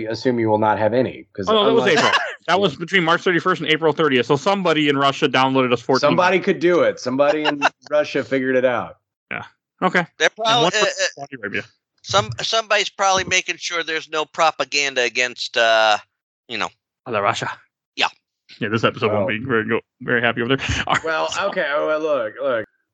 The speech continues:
Speaker 1: Hang on. I wanna know how to, I, oop, I cannot, do not know how to say this.
Speaker 2: <laughs>
Speaker 1: Zazarodiev-, I mean, I, I can't say it, but cheers. Okay, thanks for being able to take a joke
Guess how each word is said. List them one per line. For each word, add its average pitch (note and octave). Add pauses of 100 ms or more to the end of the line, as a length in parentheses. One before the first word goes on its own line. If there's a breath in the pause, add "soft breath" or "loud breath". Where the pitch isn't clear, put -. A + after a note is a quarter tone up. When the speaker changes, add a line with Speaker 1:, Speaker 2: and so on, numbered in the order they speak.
Speaker 1:
Hang A#2
on. F#2+
I G#2
wanna A2+
know G#2
how G2
to, F#2+
I, A2+ (500)
oop, F3 (140)
I A#2
cannot, A#2 (280)
do G#2+
not A2
know G#2+
how G#2
to G2
say F#2+
this. F2 (260 loud breath)
Speaker 2:
<laughs> -
Speaker 1:
Zazarodiev-, C#3 (420)
I B2+
mean, C#3
I, C3 (120)
I D3+
can't D3
say C3
it, A2+
but D3
cheers. B2+
Okay, C#3
thanks C#3+
for C3+ (380)
being C3+
able C3
to B2 (260)
take D3+
a D3
joke C3